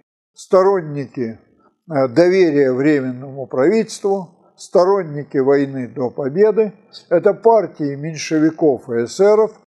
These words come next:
выступавшие за глубокие реформы, за прекращение войны, но проведение всех этих мероприятий сугубо на законных основаниях, а, то есть через созыв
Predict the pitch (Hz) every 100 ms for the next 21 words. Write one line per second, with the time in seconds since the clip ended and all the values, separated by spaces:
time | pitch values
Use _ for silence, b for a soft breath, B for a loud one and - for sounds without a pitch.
0 | _ _ 151 165 - 190 180 214 190 -
1 | 160 151 120 131 190 147 131 143 135 143
2 | 123 - 123 113 127 131 190 208 208 220
3 | 196 _ _ _ _ _ 170 110 170 202
4 | 165 - 165 151 151 156 156 - 151 123
5 | 123 123 131 160 196 240 220 B B B
6 | 165 233 233 208 196 185 180 196 170 165
7 | 143 - 170 139 135 113 - 143 123 131
8 | 147 143 160 214 233 233 220 202 - 185
9 | 185 233 202 196 156 175 190 139 151 -
10 | 160 147 143 147 - - 156 - 151 156
11 | 147 135 113 117 - _ _ _ _ _
12 | _ 156 143 143 214 202 - - - 202
13 | 220 214 - - 156 131 156 202 196